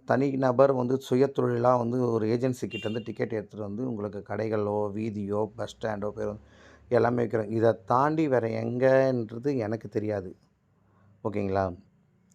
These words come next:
நீங்க குரூப்புக்கு ஜாயின் ஆவுறீங்க, கணிப்பை நான் கொடுக்குறேன். அந்த கணிப்பில் இருந்த நம்பரை எடுக்கிறீங்க, அதை நீங்க எங்க யு-, பயன்படுத்துவீங்க, எங்க வாங்குவீங்க, இந்த டீட்டெயில்ஸ்லாம் வந்து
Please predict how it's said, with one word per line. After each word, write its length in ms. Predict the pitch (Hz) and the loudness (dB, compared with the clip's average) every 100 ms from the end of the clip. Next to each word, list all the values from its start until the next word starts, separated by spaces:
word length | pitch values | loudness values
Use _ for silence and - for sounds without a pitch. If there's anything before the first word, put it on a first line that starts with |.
| _ - | _ -8
நீங்க 340 | 92 87 80 113 | -6 -6 -4 2
குரூப்புக்கு 420 | 131 135 117 98 - | 2 2 -4 -6 -4
ஜாயின் 320 | 104 117 123 - 87 | -2 0 -2 -6 -2
ஆவுறீங்க, 680 | 92 120 123 117 120 131 - _ | 2 4 4 2 0 -2 -4 _
கணிப்பை 380 | 98 107 131 123 | -2 0 0 2
நான் 220 | 104 92 82 | 2 0 -2
கொடுக்குறேன். 480 | 117 123 113 123 - - - - | -2 0 2 0 -4 -14 -20 -16
அந்த 220 | - 104 101 | -6 -4 0
கணிப்பில் 360 | 107 117 117 107 | 0 2 4 4
இருந்த 200 | 101 95 | 4 2
நம்பரை 440 | 92 101 110 98 | 2 2 2 2
எடுக்கிறீங்க, 680 | 101 117 117 107 110 117 123 | 0 0 0 2 0 0 -2
அதை 220 | 101 95 | -6 -4
நீங்க 260 | 101 98 95 | -2 -2 -2
எங்க 320 | 107 139 135 | 0 0 0
யு-, 180 | 110 107 | -2 -2
பயன்படுத்துவீங்க, 760 | 110 113 107 - 101 101 110 101 | -2 0 -2 -2 -4 -2 -4 -4
எங்க 320 | 101 117 131 | -4 -2 -2
வாங்குவீங்க, 840 | 110 101 117 107 104 101 107 104 | 0 0 -2 -4 -4 -4 -4 -6
இந்த 220 | 101 95 | -6 -8
டீட்டெயில்ஸ்லாம் 840 | 90 107 110 110 101 - 101 107 110 | -6 -8 -6 -6 -6 -10 -6 -4 -2
வந்து 400 | 98 113 208 | -4 -4 -6